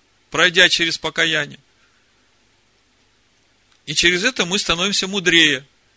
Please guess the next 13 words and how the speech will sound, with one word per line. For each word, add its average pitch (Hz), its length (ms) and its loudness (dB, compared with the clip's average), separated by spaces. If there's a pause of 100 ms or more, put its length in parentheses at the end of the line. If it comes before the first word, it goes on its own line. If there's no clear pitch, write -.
(540)
научаемся 180 580 2
страху 185 340 0
Божьему. 131 500 -4 (1400)
Притом, 165 360 2
если 190 280 2
мы, 190 160 0
будучи 170 380 0
наказываем 156 640 0
плотскими 143 460 -4
родителями 139 640 -4
нашими, 120 340 -4
боялись 117 580 0
их, 107 220 -8